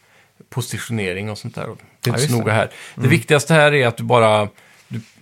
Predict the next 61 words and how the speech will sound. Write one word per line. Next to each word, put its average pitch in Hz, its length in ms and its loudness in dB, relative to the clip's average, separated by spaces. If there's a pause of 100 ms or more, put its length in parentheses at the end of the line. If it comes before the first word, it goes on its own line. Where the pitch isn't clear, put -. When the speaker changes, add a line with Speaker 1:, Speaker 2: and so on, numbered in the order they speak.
(340)
Speaker 1:
pausar 135 340 2
tiden, 117 600 -2
väljer 117 260 2
vilka 117 240 -4
typer 117 360 -4
av 107 200 0
abilities 107 560 -6
du 117 100 -10
vill 107 120 -6
göra 104 160 -2
och 110 120 -6
sen 104 180 -6
så 104 180 -8 (200)
play. 98 320 -4
Och 113 120 -12
sen 117 120 0
Speaker 2:
Mm. 113 140 0
Speaker 1:
sköter 131 260 0
sig 107 140 -10
fighten 95 600 -8
automatiskt 107 580 -6
då. - 80 -16 (120)
Speaker 2:
Ja. 127 400 -2 (440)
Ja, 131 80 -10
men 139 100 -4
det 185 60 -2
är 240 80 -2
ju, 240 60 -4
Speaker 1:
Ja, 220 60 -4 (180)
Speaker 2:
det - 80 -12
är - 40 -4
Speaker 1:
så 233 40 -10
det, 254 60 -14
Speaker 2:
trevligt. - 320 -4
Speaker 1:
det 160 60 -4
är 170 40 -4
ganska 175 280 -4
simpelt 117 400 -10
så 113 100 -10
Speaker 2:
Mm. 143 240 0
Speaker 1:
sett. - 80 -20
Man 123 160 -6
kan, 143 260 -6
eh, 131 260 2 (380)
luta 160 280 0
sig 123 160 -2
tillbaka 113 540 0 (200)
mycket. 120 240 -6
Speaker 2:
Ja, 127 100 0
men 165 100 0
det 196 60 -2
är 208 40 -4
skönt. - 280 -6
Har 180 120 4
du 202 60 4
Speaker 1:
Det 196 60 4
är 185 60 4
Speaker 2:
något, - 120 -4
Speaker 1:
chill. 185 80 0 (120)
Speaker 2:
eh, 175 40 2
betyg? 175 460 -4